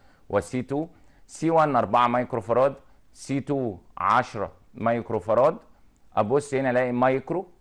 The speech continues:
يبقى لازم أضرب في عشرة أس سالب ستة عشان أحول من مايكرو فراد لفراد.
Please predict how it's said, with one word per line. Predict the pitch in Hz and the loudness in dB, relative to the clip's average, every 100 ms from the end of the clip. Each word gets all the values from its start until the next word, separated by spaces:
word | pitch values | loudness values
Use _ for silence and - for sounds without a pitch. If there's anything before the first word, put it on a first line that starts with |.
| - | -6
يبقى | 107 110 | 0 2
لازم | 123 113 120 | 0 0 0
أضرب | 131 117 110 80 _ _ - | 0 2 2 -2 _ _ -2
في | 104 | 0
عشرة | 90 120 - 104 | 4 2 0 -4
أس | 98 | -2
سالب | - 117 | -2 -2
ستة | - - 107 | -4 0 0
عشان | 98 101 | 0 -4
أحول | 104 127 127 | 0 0 2
من | 113 107 101 | -2 -4 -4
مايكرو | 95 117 120 110 | 0 0 0 -4
فراد | 104 110 113 95 95 | 0 2 2 2 -2
لفراد. | - 113 151 | 0 2 2